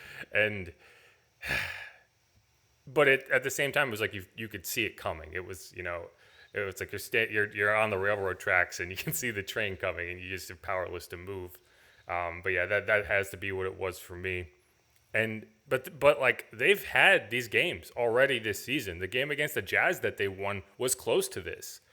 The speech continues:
They almost blew that game and they clung on to, for dear life at the end. Uh, the Pacers game, they led by six with, what, thirty seconds to go and found a way to lose. Like, this is the team that,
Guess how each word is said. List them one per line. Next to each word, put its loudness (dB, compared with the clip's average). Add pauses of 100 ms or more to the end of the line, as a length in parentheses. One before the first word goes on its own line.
(160)
They 4
almost 6
blew -2
that 4
game 0
and -2
they 2
clung 0
on 2
to, -14
for -8
dear -4
life 0
at -2
the -4
end. -6 (440)
Uh, 4
the 0
Pacers 0
game, 2
they 0
led 2
by 4
six -2
with, -6
what, -2 (280)
thirty -2
seconds 2
to -2
go 4 (260)
and -2
found 2
a 0
way 2
to 4
lose. 0
Like, 0
this 2
is -8
the -10
team -6
that, -2